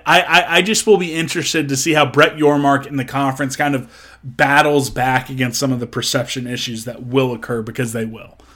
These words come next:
So, uh, that's all I have. No bonus there.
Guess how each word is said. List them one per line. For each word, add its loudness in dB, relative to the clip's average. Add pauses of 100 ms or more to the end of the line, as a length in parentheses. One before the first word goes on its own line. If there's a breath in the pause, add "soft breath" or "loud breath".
(840 soft breath)
So, 8 (220)
uh, 10
that's 8
all 12
I 12
have. 8
No 6
bonus 2
there. 4